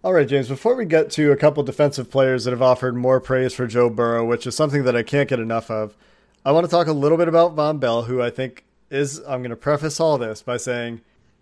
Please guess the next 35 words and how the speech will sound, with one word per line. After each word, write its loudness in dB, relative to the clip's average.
I -6
think -4
Vonn 4
Bell 2
is -4
a -8
really -2
good -4
player, 0
and -6
I -2
think -6
that -2
he -6
will 0
be -6
used -6
correctly -2
in -2
Lou -2
Anarumo's -2
defense -6
for -8
the -2
most -2
part. -6
However, 0
last -2
year, -6
in -16
two -10
thousand 0
nineteen, -4
Seth -2
Walder 0